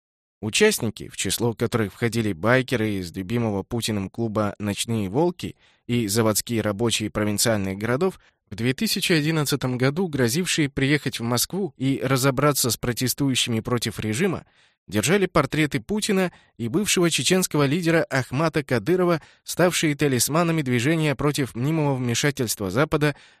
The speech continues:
во внутренние дела страны. Но в ноябре две тысячи пятнадцатого года Волощук и другие дальнобойщики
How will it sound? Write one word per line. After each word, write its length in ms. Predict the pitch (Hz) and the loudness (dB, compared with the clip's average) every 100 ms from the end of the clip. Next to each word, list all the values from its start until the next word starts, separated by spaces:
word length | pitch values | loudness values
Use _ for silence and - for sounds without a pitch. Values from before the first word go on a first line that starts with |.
| - | 0
во 140 | 120 | 2
внутренние 640 | 110 123 139 143 131 127 117 | 2 0 -2 -2 0 0 0
дела 280 | 104 98 101 | 2 2 0
страны. 420 | - 110 104 - _ _ _ _ _ _ - | 0 -2 -2 -4 _ _ _ _ _ _ 0
Но 220 | 113 123 | 2 2
в 100 | - | -2
ноябре 380 | 117 127 117 135 | 0 0 2 0
две 160 | 117 117 | 2 0
тысячи 400 | 143 139 135 113 | 0 0 0 -2
пятнадцатого 640 | 98 - 156 190 - 90 | -4 -4 -2 -2 -4 -6
года 300 | 87 - - - _ _ _ - | -8 -10 -16 -20 _ _ _ -4
Волощук 560 | 95 95 - 160 196 | 0 2 2 0 0
и 60 | 135 | -2
другие 380 | 98 101 110 120 | -2 -4 -4 -2
дальнобойщики 800 | 110 107 98 127 175 185 175 | 0 0 0 0 -2 -2 -4